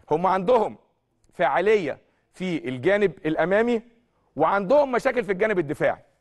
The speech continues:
يعني ممكن يجيبوا جوال وممكن يخش فيهم جوال. أكيد مستر كولر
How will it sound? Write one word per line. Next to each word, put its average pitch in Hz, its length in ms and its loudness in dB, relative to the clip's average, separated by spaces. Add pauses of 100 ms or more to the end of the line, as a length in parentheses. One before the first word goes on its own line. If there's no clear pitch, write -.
(640)
يعني 147 200 0
ممكن 226 280 0
يجيبوا 220 240 0
جوال 233 340 2
وممكن 202 240 -4
يخش 190 220 -2
فيهم 170 200 -4
جوال. 117 280 -2 (140)
أكيد 175 280 -10 (140)
مستر 139 360 -4 (520)
كولر 165 340 2